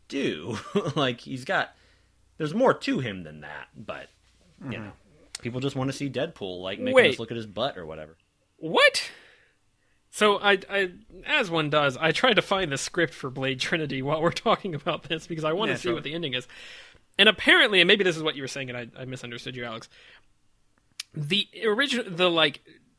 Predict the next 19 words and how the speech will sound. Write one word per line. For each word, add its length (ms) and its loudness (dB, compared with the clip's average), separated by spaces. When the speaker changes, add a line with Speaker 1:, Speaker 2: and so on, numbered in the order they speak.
Speaker 3:
maybe 300 4
this 180 0
is, 380 -4
I 100 6
don't 120 0
know 140 4
if 80 0
this 140 -4
was 140 -6
the 160 -4
original 500 -8
script 460 -4
and 140 -6
it 100 -12
had 160 -4
to 60 -10
be 80 -10
changed 400 -10
for 380 -12